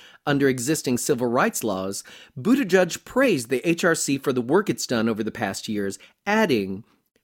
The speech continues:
"We need someone in the White House who will sign the Equality Act into law,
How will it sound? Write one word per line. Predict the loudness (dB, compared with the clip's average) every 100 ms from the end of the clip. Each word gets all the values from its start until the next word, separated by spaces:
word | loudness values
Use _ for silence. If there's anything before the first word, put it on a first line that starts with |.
| -2
"We | 2 4
need | 4 4 4
someone | 2 6 6
in | 6
the |
White | 6 4 2
House | -2 -4 -6 -12 _ -4
who | -2
will | -2
sign | -2 0 2 2
the | 0
Equality | 0 0 2 2
Act | 2 0 -2
into | -2
law, | 0 -2 -4